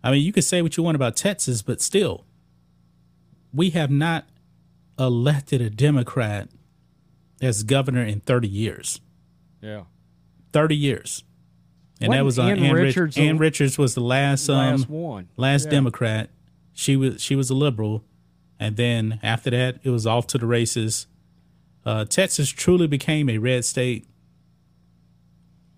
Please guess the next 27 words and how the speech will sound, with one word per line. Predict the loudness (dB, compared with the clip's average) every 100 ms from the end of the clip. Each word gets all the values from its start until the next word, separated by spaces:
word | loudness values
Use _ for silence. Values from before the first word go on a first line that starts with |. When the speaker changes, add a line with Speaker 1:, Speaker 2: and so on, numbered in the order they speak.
| -4
Speaker 1:
George, | 2 4 2 0
um, | -2 -2 -2 -6 -10 _
George | -2 0 0
W. | -2 -2 -2
Bush, | -4 -4 -4 -8 -14 _ _ _ _ -12
uh, | -6
nineteen | -2 -2 -2 -2
ninety-three | -2 -4 -4 -4 -4
when | -4 -4
he | -4
became | -6 -6 -6
governor, | -6 -6 -6 -8 -10 _ _ _ _
and | -6 -6 -2
Democrats | -2 -2 -2 -4 -4
have | -6
had | -4
no | -4 -6
chance | -6 -6 -6 -8
then. | -6
They | 0 2
haven't | 2 0
been | -2 -2
elected | -4 -4 -6
to | -6
a | -4
statewide | -4 -4 -6 _ _ -8 -6 -4
office | -4 -6 -8 -8